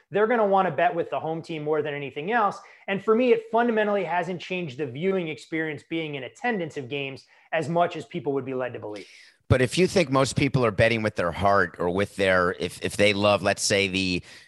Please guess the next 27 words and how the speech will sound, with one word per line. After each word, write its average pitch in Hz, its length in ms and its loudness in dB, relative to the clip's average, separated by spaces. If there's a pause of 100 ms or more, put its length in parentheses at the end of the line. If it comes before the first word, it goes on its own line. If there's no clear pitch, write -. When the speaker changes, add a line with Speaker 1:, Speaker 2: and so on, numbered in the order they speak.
Speaker 2:
the 82 100 2
Dolph-, 98 500 2
the 87 120 -2
Dolphins, 78 480 -2
what 85 140 0
a - 20 -8
terrible 85 420 0
example. 78 400 -2
Let's 98 180 0
say 104 100 4
the 87 80 -2
Cowboys 95 680 2
are 85 140 0
America's 87 520 -2
team. 92 220 -4
Everybody's 113 500 0
America's 82 420 -4
team. 92 140 -2
I 92 80 0
can't - 220 -4
keep - 160 -4
track 110 320 0
of 85 100 -6
who's 90 180 -2
America's 90 380 0
team 95 200 -2
anymore. 78 400 0